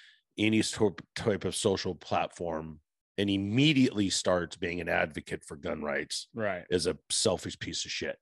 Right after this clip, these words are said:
Speaker 2: Right.
Speaker 1: You
Speaker 2: Right.
Speaker 1: know, i-, if, if you believe in gun rights, that's great.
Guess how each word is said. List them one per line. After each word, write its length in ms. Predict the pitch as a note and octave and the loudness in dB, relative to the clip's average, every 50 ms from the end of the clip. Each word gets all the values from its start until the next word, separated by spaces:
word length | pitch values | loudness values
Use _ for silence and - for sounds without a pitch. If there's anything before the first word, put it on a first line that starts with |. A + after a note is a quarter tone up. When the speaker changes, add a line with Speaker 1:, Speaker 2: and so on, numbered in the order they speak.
| _ _ | _ _
Speaker 2:
Right. 260 | - C#3+ C3 G#2+ F#2 - - _ _ _ _ - | 2 2 2 2 0 -6 -14 _ _ _ _ -2
Speaker 1:
You 40 | A#2 | 0
Speaker 2:
Right. 80 | F#2+ F2+ | 2 2
Speaker 1:
know, 240 | F#2 F2 E2+ F2 F2+ | 2 2 2 2 0
i-, 40 | - | 2
if, 400 | - A2+ A#2+ - B2 B2 - B2 | 2 2 2 4 2 0 0 0
if 260 | C3 - C3 A2+ G#2 | 0 0 0 0 0
you 240 | A#2 C#3+ F3 F3+ E3+ | 0 2 2 2 2
believe 440 | C#3+ A2 A#2 A2 G#2+ C3+ D#3+ D#3+ C#3 | 2 2 4 4 4 4 4 4 2
in 100 | B2 G#2+ | 2 2
gun 200 | F2+ G#2+ G#2 G2 | 4 2 2 2
rights, 280 | G2 G2 F#2 F#2+ - - | 0 0 -2 -2 -4 -4
that's 220 | A#2 C#3 D#3 - | -4 -4 -4 -6
great. 280 | - - F2+ D2+ C#2 | -8 -8 -6 -6 -6